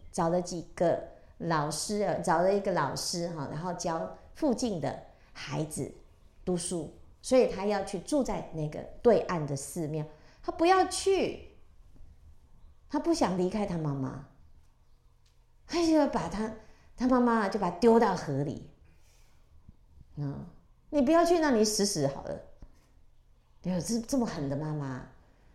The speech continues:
这妈妈有一点点学佛，所以呢，这个学佛啊，诶，这有时候是因为妈妈的关系、爸爸的关系。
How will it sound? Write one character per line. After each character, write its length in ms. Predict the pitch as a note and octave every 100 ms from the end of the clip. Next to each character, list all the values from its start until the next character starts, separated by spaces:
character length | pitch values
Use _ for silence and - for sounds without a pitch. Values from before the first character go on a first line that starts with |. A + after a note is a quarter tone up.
| -
这 80 | D#4
妈 120 | D4+
妈 120 | D4+
有 160 | C#4+ D#3+
一 80 | G#3
点 240 | F#3+ D3+
点 140 | D3+
学 380 | C#3+ - D#3 D3
佛， 360 | F3 C3+ - - - - - - - - - _ - - - - - - -
所 200 | - E4+
以 100 | F4+
呢， 380 | A3+ G3+ G#3+ G#3 - - - - - -
这 120 | -
个 120 | F#4 C#4+
学 340 | - A3 D4
佛 280 | D4+ F#3+ E3
啊， 340 | D3 - - - - - - - _ _ - -
诶， 420 | B3 E4+ F4+ - - - _ -
这 160 | - D#4 A3+ - -
有 140 | - F#3+
时 120 | G#3
候 180 | A3+ B3
是 160 | A#3 -
因 160 | B3 B3+
为 100 | B3+ B3+
妈 300 | A#3 B3 C4
妈 240 | C4 C4 C4
的 100 | G3
关 260 | F3+ E3
系、 200 | A#3+ E3
爸 320 | - G3 F#3+
爸 180 | A3 A#3
的 80 | A3
关 320 | - D3 C#3+
系。 240 | C#3+ A2